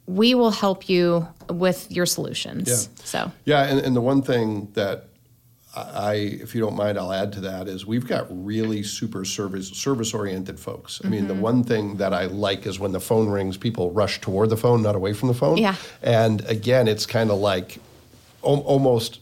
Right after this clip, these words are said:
Speaker 2: too eager to help sometimes. I, I don't know that, maybe I'm not saying that well, but no question. I, I remember there was a story, and I wanna give a shout out to, to Sean O'Leary and, um,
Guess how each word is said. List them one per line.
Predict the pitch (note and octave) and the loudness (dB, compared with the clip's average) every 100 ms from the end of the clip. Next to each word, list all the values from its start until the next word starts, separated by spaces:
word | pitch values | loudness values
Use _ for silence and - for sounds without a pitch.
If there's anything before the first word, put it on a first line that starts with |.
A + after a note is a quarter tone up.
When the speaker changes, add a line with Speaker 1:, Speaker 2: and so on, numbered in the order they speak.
| _ | _
Speaker 2:
too | - F#3 G3 | 2 6 6
eager | C#3 A2 | 6 4
to | G2 | 0
help | G#2 F#2+ - | 0 -2 -4
sometimes. | - F#2+ G2+ F#2 F#2 | -6 -4 -4 -4 0
I, | A2 B2 | 0 2
I | |
don't | C3+ | 2
know | C3 B2 | 4 4
that, | G2 - - - - - | 2 -4 -18 -18 -18 -4
maybe | B2 C3 B2 | 2 4 4
I'm | |
not | A#2 G2 | 4 0
saying | - A2 G#2 | 2 0 0
that | - | -4
well, | G2+ G2 | -4 -4
but | F#2+ G#2+ G#2 - - - _ | -4 -2 -4 -4 -18 -20 _
no | A#2+ B2+ C3+ D3 | 2 6 6 4
question. | C#3+ B2+ A#2 - G#2 | 2 2 0 0 0
I, | B2 | 0
I | - | 2
remember | C#3 D3 G#3 | 4 6 6
there | D#3+ | 6
was | A#2+ G#2 | 4 2
a | |
story, | G2 - A#2+ A2+ | -2 0 2 4
and | G2+ | 4
I | G#2 | 2
wanna | A2 | 2
give | G#2+ | 2
a | G2 | -2
shout | - G#2+ G2+ | 0 2 2
out | F#2+ F#2+ | 0 -4
to, | - A2 | -6 -6
to | - - | -8 -8
Sean | G2 A2 A2 | -4 0 0
O'Leary | G2 G2+ G2+ G2+ G2 G2 - - _ | 0 -2 -4 -6 -6 -10 -18 -20 _
and, | - G2 F#2 G#2 | -4 -4 -4 -4
um, | G2 F#2+ F#2 F#2+ | -2 -2 -4 -6